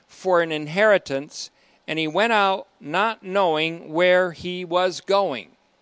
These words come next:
Genesis twelve, one to four, one through four. "By faith,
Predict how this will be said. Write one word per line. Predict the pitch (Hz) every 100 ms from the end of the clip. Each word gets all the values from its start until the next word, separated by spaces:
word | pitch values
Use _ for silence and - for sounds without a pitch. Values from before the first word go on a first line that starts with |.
| _ _ _ _ _ _
Genesis | - 190 175 156 139
twelve, | - 165 156 127
one | 147 143
to | 143 143
four, | - 139 117
one | 135 135
through | 127 143
four. | - 185 165 - _ _ _ _ _ _ _ _ _ _ _ _ _ _ -
"By | 156 160
faith, | - 254 196 190 - -